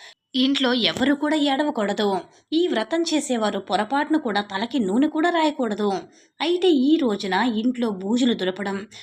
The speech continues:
శుభ్రం చేయడం లాంటివి అసలు చేయకూడదనమాట. ఈ రోజున చిరిగిన, మాసిపోయిన వస్త్రములు ధరించరాదు. కొత్తవే వేసుకోవాలని ఏమీ లేదనమాట. అంటే చిరుగులో లేని శుభ్రమైన వస్త్రాలు ధరించాలి.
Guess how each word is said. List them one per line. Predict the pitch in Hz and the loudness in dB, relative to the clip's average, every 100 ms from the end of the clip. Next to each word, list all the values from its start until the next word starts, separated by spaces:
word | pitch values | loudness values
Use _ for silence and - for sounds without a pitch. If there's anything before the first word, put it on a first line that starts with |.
| - - | -18 -6
శుభ్రం | - 262 311 277 | 0 2 2 2
చేయడం | - 208 185 185 | 2 -2 -2 -2
లాంటివి | 175 180 190 202 330 - - - | -4 -4 -2 0 0 -4 -10 -4
అసలు | 185 - 185 233 | -2 -2 -2 -2
చేయకూడదనమాట. | - 285 302 269 208 196 190 185 202 180 - _ _ - | -2 -2 -2 -4 -4 -4 -2 0 0 0 -4 _ _ -2
ఈ | 285 302 | 0 2
రోజున | 220 208 196 196 233 | 0 0 0 -2 -2
చిరిగిన, | - 214 208 190 175 220 | -4 -2 0 0 -2 -4
మాసిపోయిన | 202 185 220 240 254 208 170 185 | -2 -2 -2 -2 -4 -2 -2 -2
వస్త్రములు | 190 180 - 208 170 185 269 | -2 -4 -4 -6 -4 -2 -2
ధరించరాదు. | 254 302 294 233 185 208 196 175 - - _ | -2 -2 -2 -2 -2 -2 -4 -6 -16 -20 _
కొత్తవే | - 240 - 190 180 247 | -6 -4 -4 -4 -4 -2
వేసుకోవాలని | 226 240 - 226 180 170 180 311 370 - | -4 -4 -6 -4 -2 -2 0 0 0 -2
ఏమీ | 233 294 311 | 0 2 2
లేదనమాట. | 214 208 190 180 185 190 156 - - - | 2 0 0 -4 -2 -4 -4 -10 -12 -6
అంటే | 196 220 | -4 -4
చిరుగులో | 220 226 233 233 214 | -4 -2 0 2 0
లేని | 196 196 | -2 -4
శుభ్రమైన | 208 202 240 226 196 | -6 -4 -2 -2 -2
వస్త్రాలు | 180 175 - 202 | -4 -8 -6 -6
ధరించాలి. | 294 285 247 - 208 196 180 | -2 -2 -2 -2 -6 -4 -4